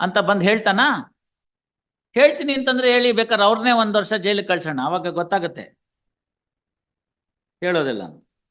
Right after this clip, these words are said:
ವಕೀಲ್ರೆ, ಇಂಥವೆಲ್ಲ ನಿಂತು ಹೋಗ್ಬಿಡ್ಬೇಕು. ಮಾಡಿರೋ ತಪ್ಪನ್ನ ಒಪ್ಕೊಂಡು,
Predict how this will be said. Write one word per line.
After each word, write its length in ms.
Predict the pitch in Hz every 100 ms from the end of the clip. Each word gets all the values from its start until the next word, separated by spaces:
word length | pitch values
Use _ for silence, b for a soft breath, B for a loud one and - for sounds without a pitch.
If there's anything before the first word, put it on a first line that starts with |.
| _ _ _ _
ವಕೀಲ್ರೆ, 460 | 131 127 175 147 131 90 - _ _ 156
ಇಂಥವೆಲ್ಲ 380 | 151 165 180 190
ನಿಂತು 200 | 170 170 185
ಹೋಗ್ಬಿಡ್ಬೇಕು. 520 | 180 139 117 104 - _ _ _ _ _ _ -
ಮಾಡಿರೋ 340 | 208 240 226 - 170
ತಪ್ಪನ್ನ 320 | 165 147 160 196 151
ಒಪ್ಕೊಂಡು, 500 | 143 196 175 131